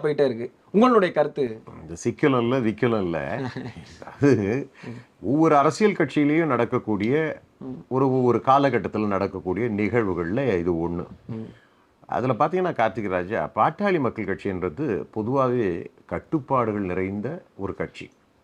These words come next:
Speaker 2: கொள்கை வலுவாய்ந்த,
Speaker 1: ம்.
Speaker 2: கட்டுப்பாடு நிறைந்த, இளைஞர்கள் அதிகமா இருக்கக்கூடிய ஒரு கட்சி,
Speaker 1: ம்.
Speaker 2: பல உரிமைகளை பெற்று தந்த கட்சி, ஒரு சமூக நீதி கட்சி,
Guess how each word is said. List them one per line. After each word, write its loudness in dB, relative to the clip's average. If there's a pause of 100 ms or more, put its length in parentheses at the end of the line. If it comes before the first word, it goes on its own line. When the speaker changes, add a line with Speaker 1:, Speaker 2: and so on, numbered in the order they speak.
(880)
Speaker 2:
கொள்கை 4 (760)
வலுவாய்ந்த, 0 (160)
Speaker 1:
ம். -14
Speaker 2:
கட்டுப்பாடு -2
நிறைந்த, -4
இளைஞர்கள் 0
அதிகமா -4
இருக்கக்கூடிய -8
ஒரு -10
கட்சி, -16 (100)
Speaker 1:
ம். -12 (1040)
Speaker 2:
பல 6
உரிமைகளை 6
பெற்று -4
தந்த -8
கட்சி, -16 (340)
ஒரு 0
சமூக 2
நீதி -4
கட்சி, -20